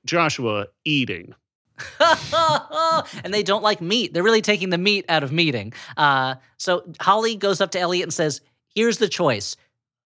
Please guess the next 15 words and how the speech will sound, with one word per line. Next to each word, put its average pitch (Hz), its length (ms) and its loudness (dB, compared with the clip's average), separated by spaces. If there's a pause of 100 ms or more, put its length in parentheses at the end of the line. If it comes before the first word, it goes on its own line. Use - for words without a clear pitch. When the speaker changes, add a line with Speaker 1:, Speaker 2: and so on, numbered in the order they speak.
Speaker 2:
Fuck 254 280 2
me 214 280 0
or 165 160 4
hang 175 240 2
out 175 120 4
with 180 160 -6
your 165 80 -2
friends. 113 500 -2
That's 175 300 2
the 214 120 -2
choice. 151 380 -2
You 170 80 -8
cannot 180 420 0
do 165 200 0
both." 131 400 -2